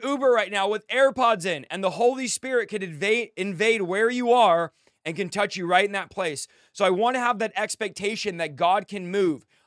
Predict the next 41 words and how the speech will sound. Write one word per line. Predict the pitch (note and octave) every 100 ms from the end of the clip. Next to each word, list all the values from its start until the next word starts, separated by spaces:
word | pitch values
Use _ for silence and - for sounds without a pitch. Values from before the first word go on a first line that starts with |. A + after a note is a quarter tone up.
| -
I | D#3+
want | F#3+ A#3
to | A#3
have | A3 F3+
that | G3 F3 -
expectation | F#3 - G#3 F3+ G3+ G3+ F#3+
of | F3+ D3+ -
an | E3+
encounter | E3+ - - G#3 A#3 A3 C#3+
today | - E3+ D#3+
with | D#3 C3+
God. | D3 C#3 G#2+ _ _ _ -
So | F#3+
yes, | F#3 A3 G#3+
we're | G#3+
talking | A3 G#3+ G#3
about | F#3+
deliverance | F3 F#3 G3 G3 F#3
ministry | F3+ - F3+
and | E3+
we're | E3+
doing | F3+ D#3+
boot | D#3 F#3
camp | E3+ F3 -
spiritual | F#3 F3 E3+
warfare | E3 D3+
training, | C3+ G3+ A3+ F#3 D#3 D3 _ _ _ _ _ _ _ -
but | F3+
I'm | F#3+
excited | F3+ - G3 A#3 A#3
about | G#3 E3+ D#3+ D3+ - _ _
what | D3+ D#3+ C#3
God | F#3 G#3
is | F#3+
doing | D#3+ F#3+ F#3
on | F3
social | F3 E3 F3
media | E3+ E3 E3
in | D#3+
this | D#3 C#3
hour. | D3 C3